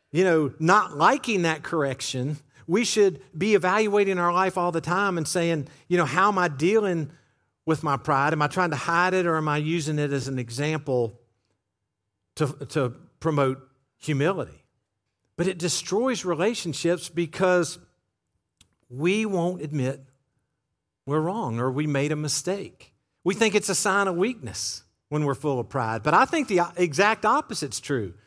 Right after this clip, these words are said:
right? The more we're honest with people, the more we apologize, the more we admit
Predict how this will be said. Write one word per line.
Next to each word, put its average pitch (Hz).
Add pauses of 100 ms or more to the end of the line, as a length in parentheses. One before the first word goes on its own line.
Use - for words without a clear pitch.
(160)
right? 220
The 208
more 226 (320)
we're 185
honest 220
with 233
people, 233 (320)
the 180
more 196
we 196
apologize, 214
the 196
more 196
we 190
admit 180